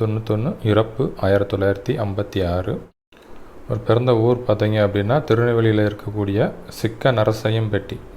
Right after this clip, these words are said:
சரிங்களா? சிக்க நரசையன்பட்டி. அவருடைய அந்த தொடக்க கல்வி வந்து ஒரு திண்ணை பள்ளியில வந்து படிக்கிறாரு. கணபதி ஆசிரியர் அப்படின்றவர்ட்ட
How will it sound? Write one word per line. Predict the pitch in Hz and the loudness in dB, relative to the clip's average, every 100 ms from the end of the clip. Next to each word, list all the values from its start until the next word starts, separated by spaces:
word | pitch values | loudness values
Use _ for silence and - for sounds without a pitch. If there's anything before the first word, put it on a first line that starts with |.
| - | -8
சரிங்களா? | 98 95 98 98 | -6 -2 -2 -2
சிக்க | - 117 117 - 190 156 | -2 -2 0 0 0 2
நரசையன்பட்டி. | 110 107 - 107 107 104 - - 143 - - _ _ _ - - - | 2 2 2 0 0 -2 -4 -2 -4 -4 -16 _ _ _ -20 -12 -4
அவருடைய | 104 104 104 | 0 2 2
அந்த | 104 101 | 4 4
தொடக்க | 101 107 123 | 4 2 4
கல்வி | 117 113 107 | 4 4 4
வந்து | 107 104 147 - | 2 0 0 0
ஒரு | 123 104 98 98 98 | 0 4 4 4 2
திண்ணை | 113 120 117 | 2 2 2
பள்ளியில | 117 104 101 | 2 2 2
வந்து | 101 104 | 0 0
படிக்கிறாரு. | 95 95 101 92 95 - 120 | 0 -2 -2 0 0 0 2
கணபதி | 117 117 120 117 | 2 4 6 4
ஆசிரியர் | 104 110 104 101 | 4 2 2 2
அப்படின்றவர்ட்ட | 98 104 101 101 98 117 175 | 0 0 2 2 2 0 0